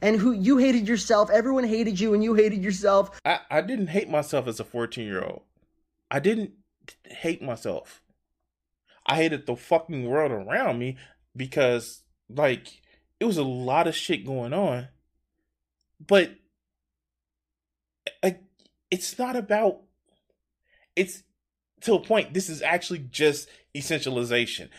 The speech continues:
Speaker 2: This is a, "Well, it's just everybody's like that." No, no, not everybody's like that. And not everybody can actually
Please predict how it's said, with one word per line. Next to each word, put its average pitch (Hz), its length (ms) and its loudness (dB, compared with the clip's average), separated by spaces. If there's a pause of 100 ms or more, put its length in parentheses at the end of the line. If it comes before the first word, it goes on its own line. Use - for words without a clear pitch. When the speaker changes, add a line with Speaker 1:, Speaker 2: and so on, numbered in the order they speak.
(160)
Speaker 2:
This 165 160 -2
is 151 100 -8
a, 135 180 2 (160)
"Well, 196 220 6
it's 185 180 2
just - 280 -4
everybody's 180 500 4
like 131 240 -2
that." 113 300 0 (440)
No, 139 160 -12
no, 196 280 2
not 180 220 0
everybody's 180 480 0
like 180 240 -2
that. 107 300 -2 (500)
And 180 100 -2
not 247 160 0
everybody 214 640 0
can 185 280 -8
actually 196 640 -4